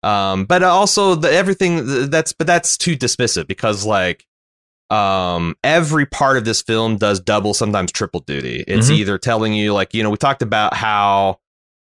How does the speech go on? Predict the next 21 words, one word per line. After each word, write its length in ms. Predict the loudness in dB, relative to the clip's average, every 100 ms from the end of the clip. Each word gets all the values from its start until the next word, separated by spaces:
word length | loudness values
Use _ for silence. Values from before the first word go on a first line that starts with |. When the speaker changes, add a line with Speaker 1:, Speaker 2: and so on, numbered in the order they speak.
| _ _ -4
Speaker 1:
okay, 640 | 0 2 4 4 2 0 _
uh, 240 | 0 2 2
Nick 140 | 0
Cage 340 | 2 2 4 4
is 160 | 2
a 200 | 2 2 2
outdoorsman. 880 | 2 2 2 2 0 -2 -4 -6 -4
Uh, 220 | 0 2 2
Nick 160 | 0
Cage 420 | 2 2 2 2
is 140 | 0 0
a 60 |
minimalist 520 | 2 2 2 2 0 0
outdoorsman. 720 | -2 0 0 0 -2 -4 -2
Nick 180 | -2 0
Cage 280 | 0 2 2
is 100 | 0
a 40 |
minimalist 380 | 0 0 0 2
outdoorsman 680 | 0 2 2 2 0 0 0
that's 300 | 0 -2